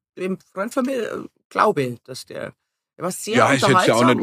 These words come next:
Speaker 2: unsympathisch, der Mann,
Speaker 1: Nee,
Speaker 2: ne?
Speaker 1: finde ich
Speaker 2: Aber
Speaker 1: auch
Speaker 2: es
Speaker 1: nicht.
Speaker 2: ist immer schade, dass man sagt, privat ist er <laughs> ganz anders. Äh, es wäre mir doch, äh, sehr recht, wenn
Speaker 1: Das
Speaker 2: die
Speaker 1: ist
Speaker 2: meisten
Speaker 1: wahrscheinlich
Speaker 2: Politiker
Speaker 1: auch. Ich glaub,
Speaker 2: privat
Speaker 1: bei Robert
Speaker 2: blöd sind.
Speaker 1: Habeck ist es nicht so. Der ist genauso, wie er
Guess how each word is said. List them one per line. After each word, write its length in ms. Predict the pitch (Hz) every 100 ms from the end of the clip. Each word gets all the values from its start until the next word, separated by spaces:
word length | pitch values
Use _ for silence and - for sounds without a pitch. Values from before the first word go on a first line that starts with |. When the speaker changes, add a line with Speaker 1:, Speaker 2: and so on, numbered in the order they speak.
| 151
Speaker 2:
unsympathisch, 600 | 160 139 131 117 123 -
der 120 | 117
Mann, 140 | 113
Speaker 1:
Nee, 60 | 101
Speaker 2:
ne? 60 | 123
Speaker 1:
finde 120 | 220
ich 60 |
Speaker 2:
Aber 120 | - 139
Speaker 1:
auch 40 |
Speaker 2:
es 80 | 123
Speaker 1:
nicht. 80 | 127
Speaker 2:
ist 80 | 160
immer 180 | 170
schade, 360 | 139 131 113 170
dass 180 | 143 123
man 80 | 139
sagt, 240 | 151 - -
privat 440 | 131 113 143 175
ist 140 | 170 165
er 100 | 156
<laughs> 0 |
ganz 360 | 143 139 -
anders. 440 | 120 165 185 170 - - - - -
Äh, 260 | 127 135
es 200 | 117 135
wäre 140 | 135 151
mir 140 | 156
doch, 240 | 139 131 -
äh, 140 | 110
sehr 260 | 120 123 123
recht, 260 | 139 - 135
wenn 80 |
Speaker 1:
Das 60 | 135
Speaker 2:
die 40 | 127
Speaker 1:
ist 40 |
Speaker 2:
meisten 160 | 113 165
Speaker 1:
wahrscheinlich 460 | 160 156 160 160
Speaker 2:
Politiker 200 | 170 139
Speaker 1:
auch. 200 | 170 - - _ -
Ich 120 | 175
glaub, 180 | 196 196
Speaker 2:
privat 160 | 127 185
Speaker 1:
bei 60 |
Robert 200 | 180 - 196
Speaker 2:
blöd 100 | 160
sind. 100 | 339
Speaker 1:
Habeck 280 | 330 247
ist 180 | 254 -
es 140 | 240 -
nicht 240 | 220 196
so. 120 | -
Der 120 | 135 -
ist 220 | 165 -
genauso, 540 | 165 151 160 160 165
wie 60 | 151
er 280 | 147 156